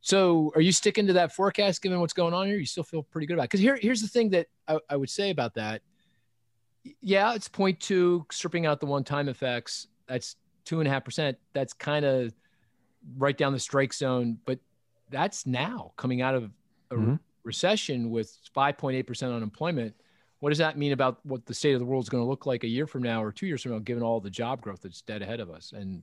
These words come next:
Speaker 1: the fall in unemployment? You're, you're not, you're not concerned about that, or you are, but you,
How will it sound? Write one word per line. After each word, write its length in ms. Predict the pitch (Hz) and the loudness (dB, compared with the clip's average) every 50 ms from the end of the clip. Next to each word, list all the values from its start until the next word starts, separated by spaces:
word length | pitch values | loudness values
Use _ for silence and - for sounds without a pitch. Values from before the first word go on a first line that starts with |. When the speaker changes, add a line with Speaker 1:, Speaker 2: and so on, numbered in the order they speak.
| - | -16
Speaker 1:
the 80 | - - | -20 -16
fall 260 | - - 113 113 107 | -12 -10 -8 -8 -8
in 60 | 87 | -10
unemployment? 440 | 82 85 87 - - - - - _ _ _ _ _ _ _ _ | -14 -16 -20 -20 -20 -20 -20 -20 _ _ _ _ _ _ _ _
You're, 180 | 127 131 131 | -2 -2 0
you're 120 | 131 123 123 | 0 0 -2
not, 180 | 127 120 113 - _ _ _ | -2 -4 -6 -10 _ _ _
you're 160 | - 131 123 | -8 -6 -6
not 140 | 113 107 - - _ _ _ _ _ _ _ _ _ _ | -6 -6 -10 -14 _ _ _ _ _ _ _ _ _ _
concerned 360 | - 127 117 - 139 123 113 | -8 -8 -6 -4 -4 -6 -6
about 240 | 95 90 85 - _ | -6 -10 -14 -16 _
that, 140 | - - - | -20 -16 -8
or 80 | - 135 | -6 -2
you 200 | 143 147 147 143 | 0 2 4 4
are, 360 | 143 147 147 143 139 131 123 | 6 6 6 4 4 2 0
but 280 | 110 110 - 117 107 104 | -4 -6 -10 -10 -10 -10
you, 120 | 113 104 | -14 -16